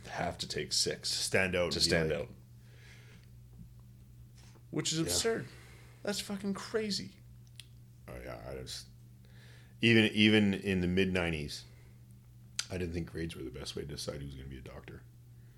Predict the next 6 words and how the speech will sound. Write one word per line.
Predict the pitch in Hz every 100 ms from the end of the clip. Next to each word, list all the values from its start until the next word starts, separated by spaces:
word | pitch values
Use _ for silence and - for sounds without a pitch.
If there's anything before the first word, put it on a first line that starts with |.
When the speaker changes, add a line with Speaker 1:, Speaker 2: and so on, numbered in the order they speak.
| - - - - - - - - - 107
Speaker 1:
I | -
think | 131 143
it's | 95
all | 92 85
about | 78 73
personability. | 87 - 82 123 120 80